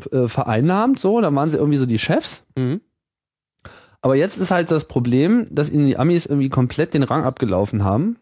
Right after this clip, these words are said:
Speaker 1: und die jetzt überall über, über die Chefs sind. Die wollen zwar immer noch mitspielen und so, wie im Irak und so,
Speaker 2: Mhm.
Speaker 1: was wir, ihr fallt in irgendwelche Länder ein. Da müssen wir aber jetzt mitkommen.
Speaker 2: Genau.
Speaker 1: So, ja, das, weil es kann ja nicht sein, dass wir nicht dabei sind, weil wir sind ja eigentlich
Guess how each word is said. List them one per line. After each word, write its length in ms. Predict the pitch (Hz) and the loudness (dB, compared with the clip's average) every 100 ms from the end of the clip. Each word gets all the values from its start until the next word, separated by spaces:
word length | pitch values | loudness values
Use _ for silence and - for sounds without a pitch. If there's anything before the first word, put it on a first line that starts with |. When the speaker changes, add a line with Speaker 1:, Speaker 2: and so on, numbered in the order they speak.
| - | -6
Speaker 1:
und 160 | 117 120 | -6 -2
die 80 | |
jetzt 160 | 185 - | -2 -2
überall 320 | 120 113 104 | 0 2 2
über, 160 | 110 107 | 2 0
über 200 | - 110 | 0 -2
die 80 | 110 | 0
Chefs 300 | - 120 - | 0 -2 0
sind. 200 | 151 247 _ _ - | -2 -2 _ _ -4
Die 80 | 113 | -2
wollen 140 | 147 | 0
zwar 120 | 139 | 0
immer 140 | 131 117 | 0 2
noch 120 | 101 | 2
mitspielen 580 | 127 - - 202 208 202 | 0 -2 -2 0 2 2
und 100 | 175 | 0
so, 220 | 180 180 | 0 2
wie 80 | 165 | 2
im 100 | 127 | 2
Irak 340 | 113 107 156 190 | 0 0 0 -2
und 80 | 165 | 0
so, 160 | 165 165 | 0 0
Speaker 2:
Mhm. 180 | 147 120 | -4 -4
Speaker 1:
was 200 | - 117 123 | -4 -2 0
wir, 60 | |
ihr 120 | 117 | 0
fallt 220 | 113 123 110 | 0 0 0
in 80 | |
irgendwelche 320 | 107 117 113 110 | 2 2 2 2
Länder 260 | 110 110 | 2 2
ein. 140 | 90 95 | 0 2
Da 60 | |
müssen 140 | 143 202 | 2 2
wir 60 | |
aber 140 | 131 113 | 2 2
jetzt 220 | 104 - | 0 0
mitkommen. 420 | 147 - 107 85 - - | -2 -2 -4 -4 -8 -4
Speaker 2:
Genau. 160 | 123 104 | -2 -2
Speaker 1:
So, 120 | 76 | -2
ja, 140 | 104 | -2
das, 140 | 143 135 | -2 0
weil 80 | 123 | -2
es 100 | - | -2
kann 140 | 185 | -2
ja 60 | 175 | 0
nicht 140 | 156 | 0
sein, 360 | 127 113 160 170 | 0 0 0 -2
dass 120 | 131 | -2
wir 60 | 151 | -2
nicht 160 | 151 | 0
dabei 240 | 120 117 147 | 0 0 2
sind, 220 | 135 117 | 2 2
weil 160 | 117 | 2
wir 100 | 131 | 0
sind 160 | 139 160 | 0 -2
ja 160 | 135 - | -2 0
eigentlich 520 | 143 202 196 190 | 0 0 -2 -4